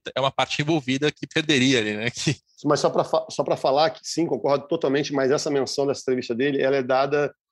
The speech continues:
Speaker 2: no ano passado, antes dessa discussão sobre a La Liga. Quer dizer, óbvio que essa discussão já tava em paralelo,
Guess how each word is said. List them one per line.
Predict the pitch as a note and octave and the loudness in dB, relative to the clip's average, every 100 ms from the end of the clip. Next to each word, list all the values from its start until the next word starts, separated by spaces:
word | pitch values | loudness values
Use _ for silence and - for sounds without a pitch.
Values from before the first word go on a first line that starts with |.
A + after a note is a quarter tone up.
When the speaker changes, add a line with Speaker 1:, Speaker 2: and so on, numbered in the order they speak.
| _ - | _ 0
Speaker 2:
no | C3+ | 2
ano | D#3 | 4
passado, | F3 E3 - C3+ B2+ B2+ | 2 2 2 4 4 2
antes | D#3+ - | 0 0
dessa | E3+ E3+ | -2 -2
discussão | - D3+ - - C#3 | -4 -4 -6 -2 -2
sobre | C#3 D3 C3+ | 0 2 2
a | C#3 | 4
La | C3+ | 4
Liga. | B2+ C3 C3+ C3+ - | 2 2 2 0 -2
Quer | D#3 | -2
dizer, | A2+ | 2
óbvio | C#3 D3+ | 2 2
que | D#3 | -2
essa | D#3+ | -2
discussão | C#3+ - C#3+ | -4 -2 0
já | |
tava | D3 C#3+ | 2 0
em | C#3+ | 2
paralelo, | D#3 C#3+ A#2 | 2 2 0